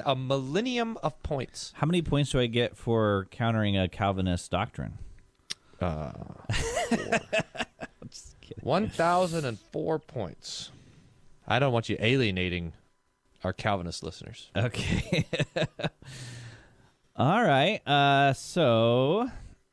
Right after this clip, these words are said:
Speaker 2: let's see. I got this. How about, um, First John? Am I supposed to tell you where it's from in the Bible?
Speaker 1: You can.
Speaker 2: Okay.
Speaker 1: But your verses, by the way, were, were from Hosea thirteen and Acts chapter seven.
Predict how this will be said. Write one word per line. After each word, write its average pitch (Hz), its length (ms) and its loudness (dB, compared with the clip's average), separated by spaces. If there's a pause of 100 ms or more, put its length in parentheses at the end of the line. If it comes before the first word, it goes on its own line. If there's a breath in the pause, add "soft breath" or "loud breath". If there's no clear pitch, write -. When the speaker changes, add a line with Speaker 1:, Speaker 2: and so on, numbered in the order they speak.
(920)
Speaker 2:
let's 117 240 -2
see. 73 380 -2
I - 80 -2
got 123 260 0
this. - 360 -2 (1200)
How 131 180 0
about, 139 640 4
um, 113 600 2 (680)
First - 580 -2
John? 131 400 2
Am 143 120 0
I 151 80 6
supposed 196 240 0
to 151 60 -6
tell 147 180 2
you 139 100 2
where 135 140 2
it's 120 120 -4
from 127 260 -2
in 127 60 0
the 120 80 0
Bible? 120 220 2
Speaker 1:
You 202 60 0
can. 170 360 2 (220)
Speaker 2:
Okay. - 120 -8
Speaker 1:
But 151 160 6
your 185 140 6
verses, 180 320 2
by 131 180 4
the 123 80 6
way, 113 100 6
were, 110 180 0
were 110 160 -2
from 107 220 0
Hosea 110 720 4
thirteen 123 520 0
and 95 200 0
Acts 110 280 -2
chapter 98 300 -2
seven. - 360 -6